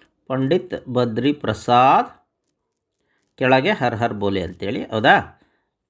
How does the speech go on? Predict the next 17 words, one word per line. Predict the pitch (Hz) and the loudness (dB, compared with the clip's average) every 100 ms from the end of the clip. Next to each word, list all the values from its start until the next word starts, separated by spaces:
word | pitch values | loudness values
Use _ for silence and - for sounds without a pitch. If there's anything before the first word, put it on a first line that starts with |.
| _ _ _ _ _ _ _ | _ _ _ _ _ _ _
ಆ, | 143 | 2
ಈಗ | 139 160 | 4 4
ಟ್ಯಾನ್ | 147 175 180 208 | 2 4 4 4
ಅಂತ | 196 | 0
ಕೇಳಿದ್ದಾರೆ. | 196 180 156 143 185 | -4 -2 -2 0 -2
ಟ್ಯಾನ್ | 175 165 180 | 0 0 0
ಅಂತಂದ್ರೆ | 180 180 170 165 | -4 -6 0 0
ಅದು | 160 233 | 0 -4
ಇದು | 131 117 | -4 -6
ಪಿ. | 101 - 170 110 - _ _ _ _ | -6 -6 -4 -4 -8 _ _ _ _
ಪಿ | 180 180 | 2 4
ಅಂತಂದ್ರೆ | 170 170 160 | 4 2 2
ಏನಿಲ್ಲಿ | 160 160 220 359 _ _ _ _ - | 0 2 0 -2 _ _ _ _ -10
ಲಂಬ | 117 113 110 107 147 302 - _ _ _ _ _ _ _ _ _ _ _ _ _ _ _ _ _ _ | -2 0 2 4 4 2 -4 _ _ _ _ _ _ _ _ _ _ _ _ _ _ _ _ _ _
by | 117 127 220 | 0 4 4
ಪಾರ್ಶ್ವಬಾಹು, | - 165 147 147 139 226 160 117 101 110 101 - _ _ _ _ _ _ _ _ _ _ _ _ _ _ _ _ _ _ _ _ _ _ _ _ _ _ _ _ _ _ _ _ _ _ _ _ _ _ _ - _ _ _ _ - | 2 4 6 4 0 -4 0 0 -2 -6 -8 -12 _ _ _ _ _ _ _ _ _ _ _ _ _ _ _ _ _ _ _ _ _ _ _ _ _ _ _ _ _ _ _ _ _ _ _ _ _ _ _ -20 _ _ _ _ 2
ಪಾರ್ಶ್ವಬಾಹು. | 135 127 - 190 123 95 110 | 4 4 -2 -2 -2 -2 -8